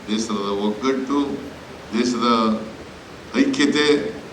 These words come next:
ಇರ್ಬೇಕಾಗಿರ್ತಕ್ಕಂಥದ್ದು ನಮ್ಮೆಲ್ಲರ ಜವಾಬ್ದಾರಿ. ಅದು ಪ್ರತಿಯೊಬ್ಬರೂ ಕೂಡ ಅವರ ಜವಾಬ್ದಾರಿಯನ್ನು ನಿರ್ವಹಿಸಿದಾಗ ಮಾತ್ರ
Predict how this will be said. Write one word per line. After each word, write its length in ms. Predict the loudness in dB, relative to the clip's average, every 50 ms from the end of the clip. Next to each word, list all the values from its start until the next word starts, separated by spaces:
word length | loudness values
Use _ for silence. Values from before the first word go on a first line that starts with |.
| -2
ಇರ್ಬೇಕಾಗಿರ್ತಕ್ಕಂಥದ್ದು 1400 | 0 0 2 2 2 4 4 4 4 4 4 2 2 0 2 2 2 2 4 2 2 2 -2 -2 -2 0 0 2 2 2 0 -4 -6 -10 -14 -16 -16 -12 -10
ನಮ್ಮೆಲ್ಲರ 480 | -8 -6 -6 -4 -2 2 4 4 4 4
ಜವಾಬ್ದಾರಿ. 840 | 2 0 0 2 2 2 2 4 4 4 4 4 4 2 2 0 -4 -8 -12 -14 -14 -16 -16 -10 -2 2
ಅದು 140 | 4 4
ಪ್ರತಿಯೊಬ್ಬರೂ 720 | 6 6 6 6 6 6 6 6 8 8 8 10 10 8
ಕೂಡ 240 | 8 8 8 8 8 8 8 8 6 6 4 2 -2 -6 -8 -4 0
ಅವರ 220 | 2 4 6 4
ಜವಾಬ್ದಾರಿಯನ್ನು 840 | 4 4 4 6 6 6 6 4 4 6 6 6 4 2 0 -2 -2
ನಿರ್ವಹಿಸಿದಾಗ 840 | -2 -2 0 2 2 4 4 4 4 2 2 0 0 0 0 0
ಮಾತ್ರ 420 | 2 4 4 4 2 0 -2 0